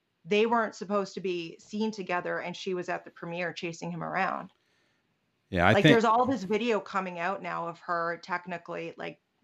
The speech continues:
Speaker 1: inserting herself into his life at every possible chance.
Speaker 2: See, that's, and, and that's the sad part is if you're a target of these, of these people, e-, especially if
Speaker 1: Uh-huh.
Speaker 2: you're vulnerable,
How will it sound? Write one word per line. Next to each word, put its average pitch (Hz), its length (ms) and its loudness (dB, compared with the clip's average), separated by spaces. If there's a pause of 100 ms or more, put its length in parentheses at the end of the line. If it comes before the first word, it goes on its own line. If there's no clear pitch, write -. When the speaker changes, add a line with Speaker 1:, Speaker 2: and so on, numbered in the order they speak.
(220)
Speaker 1:
inserting 190 560 0
herself 165 580 -6
into 165 480 -10
his 156 220 -14
life - 440 -4
at 175 140 -4
every 170 220 -6 (240)
possible 160 420 -10
chance. - 320 -6 (640)
Speaker 2:
See, 180 180 8
that's, 233 260 8
and, 160 580 6
and 165 140 10
that's 202 180 6
the 220 80 6
sad 156 320 8
part 110 300 8
is 117 320 4 (1300)
if 139 160 6
you're 247 180 10
a 247 60 8
target 123 500 8
of 147 140 8
these, 151 240 8 (240)
of 127 100 4
these 127 180 6
people, 139 500 4 (340)
e-, 123 160 4
especially 185 640 10
if 156 80 10
Speaker 1:
Uh-huh. 160 80 -4
Speaker 2:
you're 131 80 10
vulnerable, 127 800 6